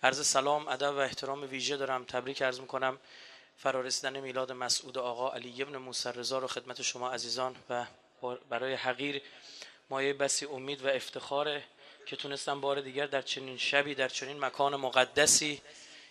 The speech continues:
که منتسب هست به نام مبارک امام زمان، حضور پیدا بکنم. ما، اه، همینطور که فرمودن، حالا این رسیدنم داستان داشت،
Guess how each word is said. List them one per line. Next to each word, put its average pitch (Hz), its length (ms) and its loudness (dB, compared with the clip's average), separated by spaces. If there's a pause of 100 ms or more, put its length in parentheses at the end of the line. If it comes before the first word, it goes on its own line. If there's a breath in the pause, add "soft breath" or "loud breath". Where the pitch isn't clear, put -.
(140 loud breath)
که - 120 -6
منتسب 139 520 0
هست - 340 2 (1000)
به 131 100 0
نام 139 320 6
مبارک 131 560 2
امام 139 280 2
زمان، 139 420 4 (420 loud breath)
حضور 151 340 6
پیدا 131 280 2
بکنم. 120 360 -4 (2000 loud breath)
ما، 170 380 6 (160)
اه، 139 280 0
همینطور 156 280 0
که 165 100 0
فرمودن، 156 420 4
حالا 151 180 4
این 151 180 2
رسیدنم 139 560 0
داستان 139 460 2
داشت، 143 340 0